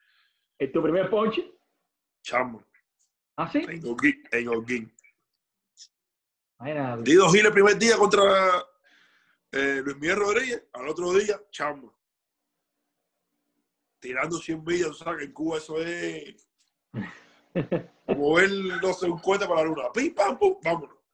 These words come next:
Speaker 2: Chamo, el primer ponche.
Speaker 1: Que, por cierto, ese fue, ese era su último año en Cuba, ¿no?
Speaker 2: En el dos mil, no.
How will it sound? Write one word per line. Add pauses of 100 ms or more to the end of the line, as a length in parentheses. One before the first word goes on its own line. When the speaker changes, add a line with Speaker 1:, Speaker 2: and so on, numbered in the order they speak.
(1040)
Speaker 2:
Chamo,
el
primer
ponche. (1900)
Speaker 1:
Que,
por
cierto, (920)
ese
fue,
ese
era
su
último
año
en
Cuba,
¿no? (920)
Speaker 2:
En
el
dos
mil,
no.